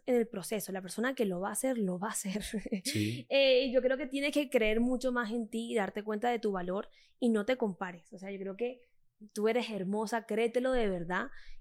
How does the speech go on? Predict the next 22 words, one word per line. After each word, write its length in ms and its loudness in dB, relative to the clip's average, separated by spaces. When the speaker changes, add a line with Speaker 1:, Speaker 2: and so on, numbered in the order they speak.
Speaker 1:
y 280 2
toma 180 6
las 140 2
decisiones 500 4
necesarias 440 2
cuando 220 0
llegue 260 6
el 80 4
momento, 480 -2
pero 160 -2
no 140 -2
te 80 -2
adelantes 500 0
algo 180 -4
que 100 -2
todavía, 480 -2
como 200 6
tú 80 8
dices, 160 10
Speaker 2:
Eso. 100 8
Speaker 1:
no 160 8
ha-, 100 4